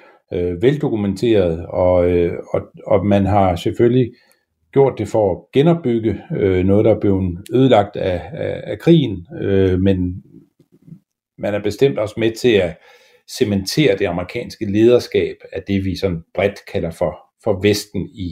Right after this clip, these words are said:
i dag. Og det er et lederskab, der jo selvfølgelig også rummer den, altså, forståelse fra amerikansk side, at, øh, hvis Europas befolkninger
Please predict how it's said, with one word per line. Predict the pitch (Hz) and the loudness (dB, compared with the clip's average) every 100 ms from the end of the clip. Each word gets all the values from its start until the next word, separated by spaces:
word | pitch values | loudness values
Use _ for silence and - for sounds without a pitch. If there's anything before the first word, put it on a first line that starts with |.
| 82 | -12
i | 87 92 | -10 -2
dag. | 90 - - | -2 -2 -8
Og | 98 | -4
det | 127 | -4
er | 123 | -2
et | 113 | 0
lederskab, | 117 127 - 98 87 | 4 4 2 -2 -2
der | 98 | -4
jo | 95 90 85 _ - _ _ - | -2 -4 -8 _ -20 _ _ -8
selvfølgelig | 113 - 120 127 123 120 - _ _ _ | -6 2 4 4 0 -2 -12 _ _ _
også | 113 123 117 90 - _ _ _ _ _ _ _ _ _ _ _ | 0 0 -2 -8 -10 _ _ _ _ _ _ _ _ _ _ _
rummer | 113 101 117 120 113 - _ _ _ _ _ _ - | 0 2 4 4 2 -4 _ _ _ _ _ _ 0
den, | 107 95 - - - _ _ _ _ _ _ _ - | 2 2 -8 -20 -20 _ _ _ _ _ _ _ -8
altså, | 101 85 - - | -8 -8 -20 -16
forståelse | 120 - 170 160 104 110 | -14 -4 2 2 0 -6
fra | 101 | -8
amerikansk | 92 90 117 - - | -8 -6 -8 -6 -2
side, | 110 113 127 127 | 2 4 2 0
at, | 107 98 - | -2 -2 0
øh, | 98 92 92 87 | 0 2 -2 0
hvis | 104 87 - - - - | -2 -2 -8 -10 -10 -6
Europas | 107 113 127 104 | -2 0 -2 -6
befolkninger | 95 92 156 101 113 | -8 -2 -2 -2 -8